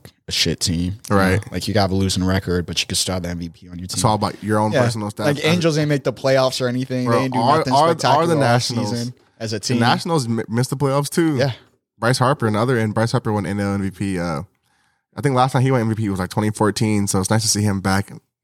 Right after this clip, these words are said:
Speaker 2: back on the mix, you know. Six years later, seven years later,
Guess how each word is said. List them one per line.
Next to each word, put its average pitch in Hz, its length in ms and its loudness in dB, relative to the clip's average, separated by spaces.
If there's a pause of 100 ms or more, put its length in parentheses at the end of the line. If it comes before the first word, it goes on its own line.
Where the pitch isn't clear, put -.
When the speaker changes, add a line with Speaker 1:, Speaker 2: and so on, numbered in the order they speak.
Speaker 2:
back 101 160 -2
on 98 60 0
the 92 60 0
mix, 101 300 -2
you 90 80 -6
know. 95 220 -4 (380)
Six - 320 -2
years 104 200 2
later, 107 240 4
seven 107 300 0
years 104 180 0
later, 101 320 2